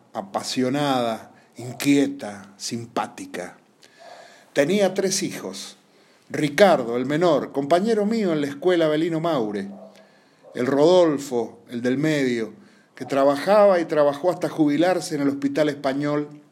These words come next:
Y el mayor de todos, el Juan, que estudiaba aviación militar en la Cuarta Brigada Aérea de Mendoza.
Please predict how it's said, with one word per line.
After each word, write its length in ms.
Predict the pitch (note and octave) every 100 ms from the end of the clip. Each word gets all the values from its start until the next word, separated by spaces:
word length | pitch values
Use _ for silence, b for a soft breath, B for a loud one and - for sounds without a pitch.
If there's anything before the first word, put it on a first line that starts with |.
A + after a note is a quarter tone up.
| _ _ _ _ _ - b b b b b b b -
Y 100 | C3
el 100 | C#3+
mayor 360 | D3 C#3+ F3+ F3
de 120 | D#3+
todos, 420 | D#3+ E3 D#3+ D3+
el 120 | C#3+
Juan, 400 | C#3 F3 A#2 G2 - B B B B
que 100 | -
estudiaba 800 | C#3 D3 D#3 F3 E3+ D#3 - - - _
aviación 760 | C3+ C#3 C#3 C#3 - G3+ G#3+ F#3+
militar 500 | E3+ C#3+ C#3 F3 E3+
en 160 | D#3
la 140 | C#3 -
Cuarta 560 | E3+ E3+ E3 D#3+ D3+
Brigada 440 | C3+ B2+ C3 D3 C3
Aérea 320 | C#3+ C3+ B2
de 100 | A#2
Mendoza. 840 | A2+ A2 G2+ G2+ - G2+ - -